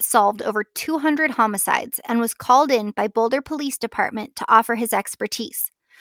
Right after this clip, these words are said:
something that would cause Boulder Police some headache later on. Lou Smit fought hard and diligently to have the intruder theory looked into further. He was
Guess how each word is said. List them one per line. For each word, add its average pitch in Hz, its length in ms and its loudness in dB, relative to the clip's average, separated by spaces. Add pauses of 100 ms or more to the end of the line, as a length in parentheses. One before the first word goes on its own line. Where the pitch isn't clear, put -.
(160)
something 359 540 0
that 269 200 0
would 233 300 0
cause 226 500 2
Boulder 247 300 2
Police 214 580 -2
some 226 220 2
headache 220 480 2
later 208 320 0
on. 175 340 0 (1120)
Lou 285 240 4
Smit - 380 2
fought - 420 6
hard 254 400 4 (240)
and 262 240 4
diligently 220 840 -4
to 220 100 -4
have 247 240 2
the 254 140 0
intruder 277 480 0
theory 220 480 -2 (280)
looked 269 360 2
into 240 400 2
further. - 520 -4 (1000)
He 302 180 0
was 311 180 4